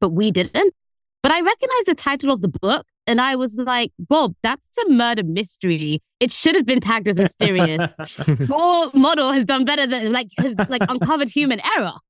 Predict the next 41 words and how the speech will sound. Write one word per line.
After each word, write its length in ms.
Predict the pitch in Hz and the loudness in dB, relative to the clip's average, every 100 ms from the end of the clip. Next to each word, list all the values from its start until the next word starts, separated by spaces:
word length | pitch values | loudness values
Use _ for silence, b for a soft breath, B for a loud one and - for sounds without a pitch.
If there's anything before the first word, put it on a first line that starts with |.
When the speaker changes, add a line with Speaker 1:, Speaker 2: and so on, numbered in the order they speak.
| _ _ | _ _
Speaker 1:
So 380 | - 294 269 262 - _ | 0 2 2 0 -6 _
this 260 | - 320 523 | -4 -4 0
is 80 | 339 | -2
amazing. 760 | 220 190 523 508 254 175 151 151 _ - | -2 -4 -6 -6 -8 -8 -12 -16 _ -4
He 200 | 220 277 | -2 0
said, 180 | 294 254 | -2 -2
"If 80 | |
it's 120 | 226 269 | -4 -6
okay 280 | - 277 | -4 -2
with 140 | 269 214 | -2 -2
you, 240 | 254 220 | -2 0
I'd 100 | 180 | -2
like 180 | 208 190 | -4 -10
to 80 | - | -6
keep 280 | - 202 - _ - 156 | -4 -4 -6 _ -8 0
doing 300 | 226 220 180 | 2 4 4
this." 160 | 143 - | 0 0
He 80 | |
had 120 | 349 330 | 0 -2
a 40 | |
full-time 460 | - 285 311 311 302 | -2 -2 0 0 0
job, 360 | 247 233 233 - _ _ _ _ - | 0 0 -2 -8 _ _ _ _ -4
doing 180 | 190 247 | 0 0
his 100 | 254 | 0
own 160 | 254 | -2
thing. 480 | 233 220 214 208 214 - _ _ _ | 0 0 0 0 -4 -6 _ _ _
And 360 | 214 208 202 180 - - | -4 -2 -2 -4 -12 -2
I'm 200 | 202 226 | 2 2
in 80 | |
the 60 | 214 | 2
U 100 | 190 | -2
K, 320 | 180 196 185 180 _ _ - | -2 -2 -2 -6 _ _ -2
him 140 | 214 | 0
and 100 | 196 | 2
his 160 | 185 175 | 0 -2
wife, 220 | 180 175 | -2 -2
they're 120 | 180 | -2
in 60 | 165 | -2
California. 600 | 170 - - 269 262 240 - _ | -4 -6 -2 2 2 0 -4 _
And, 220 | 196 202 | -2 0
uh, 100 | 220 | -2